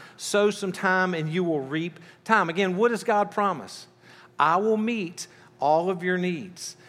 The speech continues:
and my generosity will exceed your generosity." Now, the hard part to get people to understand is there is a time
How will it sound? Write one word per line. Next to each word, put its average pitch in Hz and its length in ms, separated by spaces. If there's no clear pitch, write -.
and 160 180
my 175 220
generosity 196 1000
will 180 200
exceed 170 800
your 180 560
generosity." 156 800
Now, 190 380
the 202 360
hard 262 400
part 226 200
to - 40
get 202 160
people 214 220
to 202 80
understand 208 480
is 180 160
there 220 180
is 208 140
a 190 100
time 151 640